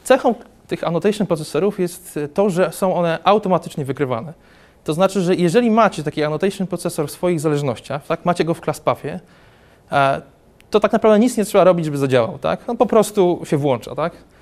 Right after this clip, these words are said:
E, wielu ludzi nie jest świadomych, ale tak naprawdę właśnie, e, wystarczy chociażby, jeśli używacie, mm, Mavena na przykład, tam też takie rzeczy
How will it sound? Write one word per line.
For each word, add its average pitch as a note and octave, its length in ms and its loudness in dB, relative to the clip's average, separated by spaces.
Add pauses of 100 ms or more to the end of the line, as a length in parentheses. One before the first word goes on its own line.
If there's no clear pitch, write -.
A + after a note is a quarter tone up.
(200)
E, D3 340 0
wielu G3+ 120 4
ludzi F#3+ 180 0
nie F#3+ 80 2
jest E3+ 140 0
świadomych, F#3+ 420 2
ale F3+ 80 2
tak E3+ 120 -6
naprawdę E3+ 360 0
właśnie, D#3 380 -4 (460)
e, B2 520 -4
wystarczy D3 680 0
chociażby, C#3 580 -2 (320)
jeśli C3+ 340 -4
używacie, C3 720 -2
mm, B2 760 -12
Mavena C#3 380 -2
na C3+ 80 -2
przykład, - 420 -4
tam C3+ 120 -4
też - 200 -8
takie C3 220 -8
rzeczy B2+ 300 -10